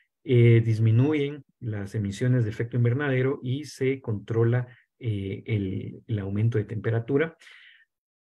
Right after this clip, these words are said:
Ese es el caso, digamos, optimista, hasta el caso más pesimista, en donde seguimos consumiendo combustible fósil y el calentamiento simplemente se acentúa cada vez más.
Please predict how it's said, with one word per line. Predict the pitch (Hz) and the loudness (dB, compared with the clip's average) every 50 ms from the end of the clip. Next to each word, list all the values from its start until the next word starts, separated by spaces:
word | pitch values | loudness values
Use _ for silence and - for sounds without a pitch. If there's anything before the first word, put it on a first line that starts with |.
| _ _ _ _ _ _ _ _ | _ _ _ _ _ _ _ _
Ese | 131 120 151 | -2 0 0
es | 139 131 | 0 2
el | 120 107 104 98 - | 0 0 0 0 0
caso, | - 131 120 156 147 | 0 0 2 2 4
digamos, | 127 120 123 127 135 120 | 4 4 4 2 2 0
optimista, | 127 113 - - 113 120 135 - - - 156 - - | -2 -6 -4 0 0 0 0 0 -2 -6 -6 -2 0
hasta | 165 202 220 - - - | 0 0 0 0 -2 -2
el | 160 139 | -4 -2
caso | - 170 165 - 165 | -2 -4 -4 -4 -4
más | 151 156 156 151 | -6 -6 -6 -2
pesimista, | - 139 117 - 120 127 175 208 202 - - | -2 -2 0 2 2 2 2 0 -2 -2 0
en | 120 110 | 0 2
donde | 107 107 107 104 | 2 0 0 -2
seguimos | - - 110 110 127 147 156 - | -4 -4 -2 -2 0 -2 -2 -4
consumiendo | - 120 117 - 110 110 120 135 143 147 147 147 143 135 131 | -4 -4 -4 -2 -2 -2 -2 0 0 0 0 0 0 -2 -2
combustible | - 117 107 104 - - 131 131 131 | -2 -4 -4 -4 -6 -6 -4 -4 -4
fósil | 120 - 139 143 139 - - 156 151 151 156 - | -4 -2 -4 -4 -4 -4 -6 -6 -6 -6 -8 -6
y | - 131 131 139 | -4 -2 0 0
el | 143 135 123 - | 0 -2 -2 -2
calentamiento | - 110 107 104 - 113 110 110 113 113 120 123 117 127 135 120 | -2 -2 -2 -2 -2 0 2 2 4 4 4 2 2 0 -2 -2
simplemente | - 131 120 113 117 113 117 117 117 120 135 | -2 -2 -2 0 0 2 2 0 0 -2 -4
se | 123 120 | -6 -8
acentúa | 113 - 107 90 - - 117 120 117 | -8 -8 -10 -10 -8 -6 -4 -4 -4
cada | 117 113 104 98 92 | -6 -10 -12 -12 -12
vez | 95 101 101 | -12 -6 -4
más. | 120 143 156 151 - | -2 -2 -2 -4 -10